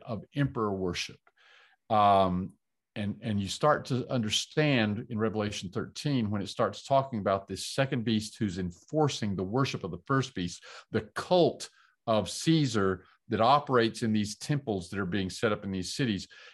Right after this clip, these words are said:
enforcing the worship of the emperor. And Christians are being told, "You can't do that." There's a Jezebel who's encouraging compromise,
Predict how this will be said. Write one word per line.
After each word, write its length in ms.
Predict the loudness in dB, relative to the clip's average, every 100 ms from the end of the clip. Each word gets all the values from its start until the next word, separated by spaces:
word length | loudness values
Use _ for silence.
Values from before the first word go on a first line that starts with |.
| _ -8
enforcing 760 | -6 -8 0 2 2 0 -2
the 80 | -2
worship 500 | 2 2 2 0 -6
of 140 | -6
the 200 | -2 2 2
emperor. 580 | 2 2 2 2 -2 _ _ -20 _ _
And 280 | -2 0 -2
Christians 540 | 0 2 2 0 -2
are 80 | 0
being 240 | 0 0 0
told, 540 | 2 4 4 2 -6 _ _ _
"You 100 | -4
can't 320 | 0 2 2
do 160 | 4 4
that." 320 | 4 2 0 -6 _
There's 160 | -6 -4
a 40 |
Jezebel 640 | 2 4 6 4 4 6 4
who's 420 | 2 0 -2 -10 -2
encouraging 720 | -2 0 2 4 4 0 0
compromise, 840 | 2 2 2 0 2 2 0 -4